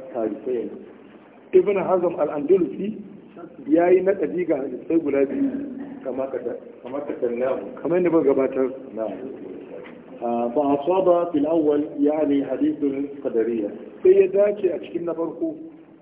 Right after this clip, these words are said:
Speaker 2: bi ma'ana hadisin qadariyya, hadisin nan da ke magana kan qadariyya, a, da murji'awa, an gane? Hadisin da ke magana kan cewa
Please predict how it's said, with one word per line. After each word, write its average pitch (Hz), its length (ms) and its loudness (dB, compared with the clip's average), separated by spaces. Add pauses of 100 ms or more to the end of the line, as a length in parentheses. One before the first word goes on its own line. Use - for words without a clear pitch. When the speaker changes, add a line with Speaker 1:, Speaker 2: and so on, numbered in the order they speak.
(200)
Speaker 2:
bi 139 60 -6
ma'ana 160 440 -2
hadisin 170 480 0
qadariyya, 156 560 4 (960)
hadisin 165 360 -4
nan 170 120 2
da 156 80 2
ke 139 120 0
magana 147 280 4
kan - 160 -6
qadariyya, 160 540 4 (1000)
a, 143 60 -4 (1600)
da 139 80 6
murji'awa, 151 680 4 (1080)
an 147 120 -8
gane? 165 260 0 (840)
Hadisin 139 380 2
da 110 80 -2
ke 147 120 4
magana 147 360 4
kan 156 180 -2
cewa 151 160 4